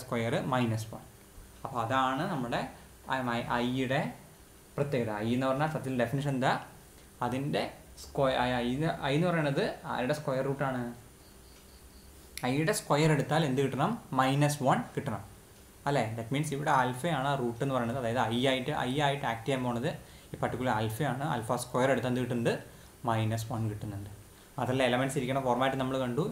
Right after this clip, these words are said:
എല്ലാ elements ഏത് രൂപത്തിലായിരിക്കുകയെന്ന് കണ്ടത് നമ്മൾ? Elements ഇരിക്കുന്ന രൂപം some എ നോട്ട് plus എ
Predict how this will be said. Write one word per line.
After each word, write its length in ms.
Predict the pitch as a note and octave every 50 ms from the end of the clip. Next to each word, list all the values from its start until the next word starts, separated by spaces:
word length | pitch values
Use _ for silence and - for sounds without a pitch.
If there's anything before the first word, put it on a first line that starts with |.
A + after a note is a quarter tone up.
| D3+ B2
എല്ലാ 140 | A2+ B2 B2+ B2+
elements 260 | B2 B2+ B2+ B2+ B2+ A#2+
ഏത് 100 | A#2 B2 C3
രൂപത്തിലായിരിക്കുകയെന്ന് 600 | B2 B2 B2 C3+ C3+ C3 A#2+ A#2+ C3 C3 C3+ C3+
കണ്ടത് 200 | B2+ B2 B2+ B2+ C3
നമ്മൾ? 160 | B2+ B2+ B2+ E3+ A#3 - - - - - - - - - - B2+
Elements 280 | B2 A#2 B2 B2 B2 -
ഇരിക്കുന്ന 220 | C3 A#2+ B2+ B2+ C3 B2+
രൂപം 240 | B2 A#2+ C#3 F3 A3+ A#3 - - - - - - - -
some 160 | C#3 C#3 D3+ D3+ C3+ B2+
എ 20 | B2+ C3 B2+ C3+
നോട്ട് 220 | C3+ C#3 C3+ - - -
plus 260 | D3 D#3+ - - - - - - - - - - - - - - - - - - - - - - - - - - - - - - - - - - - - - - - - - - - - - C3
എ 20 | B2+